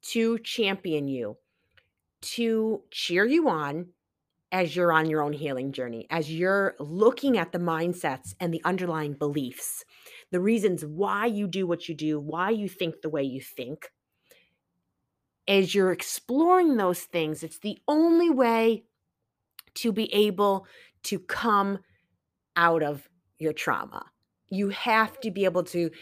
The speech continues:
say, "I'm willing to get curious about it. I'm willing to look at my past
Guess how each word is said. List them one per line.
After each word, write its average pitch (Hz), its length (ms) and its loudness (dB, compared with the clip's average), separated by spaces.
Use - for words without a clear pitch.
say, 180 280 0
"I'm 160 160 -2
willing 233 360 6
to 226 100 -2
get 180 200 -2
curious 240 540 2
about 208 300 2
it. 208 120 -4
I'm 175 160 -4
willing 196 300 0
to 175 160 -4
look 180 380 0
at 247 120 0
my 220 160 2
past - 720 -4